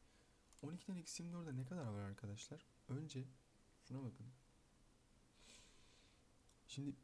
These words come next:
bunu şöyle düşünebilirsiniz. Bir sayı doğrusu düşünün. Sıfır noktası, on iki, eksi yirmi dört, tamam mı?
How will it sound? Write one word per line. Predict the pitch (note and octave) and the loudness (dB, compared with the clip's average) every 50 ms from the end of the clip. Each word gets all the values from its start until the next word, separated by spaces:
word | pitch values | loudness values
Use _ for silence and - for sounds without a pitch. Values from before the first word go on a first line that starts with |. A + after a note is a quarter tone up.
| - - - - - | -12 -20 -20 0 2
bunu | C#3 C#3 - | 2 4 6
şöyle | - - C#3+ C#3+ C#3 B2+ A2 | 8 12 12 12 12 10 6
düşünebilirsiniz. | A#2 - - A2+ A2+ A2 G#2+ G#2 G#2+ - - - G#2 - - - - - - - - - - - - - - - - - - - - - | 4 4 4 6 6 6 6 4 4 4 4 2 0 -2 -4 -10 -16 -18 -18 -12 -12 -12 -12 -12 -18 -20 -20 -20 -20 -20 -20 -20 -8 -2
Bir | C#3 D3 | 6 10
sayı | - - - C#3 D3 C#3+ | 10 10 10 8 6 6
doğrusu | B2 G#2+ G2+ A#2 - - - A2+ | 6 6 6 4 2 0 -2 -2
düşünün. | G#2 - - B2 B2+ C3 - - - - - - - - - - - - - - - - - - - - - - - - - - - - - - - - - - - - - - - | -4 -4 -2 -4 -4 -4 -4 -10 -18 -20 -20 -20 -20 -20 -20 -20 -20 -20 -20 -20 -20 -20 -20 -20 -20 -20 -20 -20 -20 -20 -20 -20 -20 -18 -18 -20 -20 -20 -20 -20 -20 -20 -18 -16 -4
Sıfır | - - - C#3+ B2+ B2+ C#3+ D3+ | 2 4 4 4 4 0 -2 -2
noktası, | D3+ D3 D3 - - D3+ - - D#3 D#3 - - - - - - - - - - - - - - - - - - - - - - - - - - - - - - A#2+ | -2 -2 -2 -4 -4 -4 -2 -2 -4 -6 -6 -12 -18 -18 -18 -18 -18 -18 -20 -20 -20 -20 -20 -20 -20 -20 -20 -20 -20 -20 -20 -20 -20 -20 -20 -20 -20 -20 -2 2 4
on | B2 C3 | 4 4
iki, | C3 B2+ - - D#3+ - - - - - - - - - - - - - - - - - - - - - - - - - - - - - - - - - - - - - - - - - - - - - - - - - - - - - - - - | 4 2 2 0 2 2 0 -4 -6 -14 -20 -20 -20 -20 -20 -20 -18 -18 -18 -18 -20 -20 -20 -20 -20 -20 -20 -20 -20 -20 -20 -20 -20 -20 -20 -20 -20 -20 -20 -20 -20 -20 -20 -20 -20 -20 -20 -20 -20 -20 -20 -20 -20 -20 -20 -20 -20 -20 -20 -8 -6
eksi | B2 B2+ - - - - | -4 -4 -4 -2 0 2
yirmi | C3 A#2+ A2 G#2+ | 4 4 4 4
dört, | A2+ - - - | 2 -2 -2 2
tamam | - C#3+ C#3+ A#2 | 4 6 8 8
mı? | G#2 G2+ A#2+ | 6 6 2